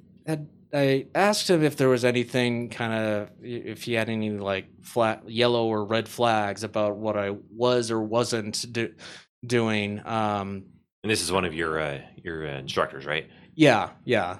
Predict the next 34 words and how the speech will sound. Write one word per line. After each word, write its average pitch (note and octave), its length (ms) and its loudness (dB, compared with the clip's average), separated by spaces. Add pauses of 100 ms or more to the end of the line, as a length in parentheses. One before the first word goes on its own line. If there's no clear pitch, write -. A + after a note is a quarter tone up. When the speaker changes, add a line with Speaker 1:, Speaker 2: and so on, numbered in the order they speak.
Speaker 1:
He's B2 300 -2
the, G#2+ 320 0
the G#2+ 360 2
cohort G#2 380 0
lead. F#2+ 440 -4
Speaker 2:
Okay. F#2 320 2
Speaker 1:
And, A2+ 580 -2
uh, G#2 260 -2
so G2 480 -2
es-, G#2+ 240 -6
essentially G#2 500 -4
the F#2+ 160 -6
cl-, - 260 -16
you A2+ 100 -4
know, G#2 240 -6 (100)
class G2 380 -4 (100)
teacher, F#2+ 460 -6
I F2+ 80 -4
gue-, F#2 180 -8
I G2+ 120 -6
guess, F#2 260 -4
if G2+ 60 -14
you F#2+ 100 -8
wanna F#2 160 -6
put G2 180 -10
it F2+ 120 -8
to G2+ 100 -12
that F#2 220 -4
level. F#2+ 340 -4
But F#2+ 280 -6
it, F#2+ 120 -8 (600)
but G2+ 160 -14 (140)
anyway, G2 400 -8 (640)
um, A2 540 0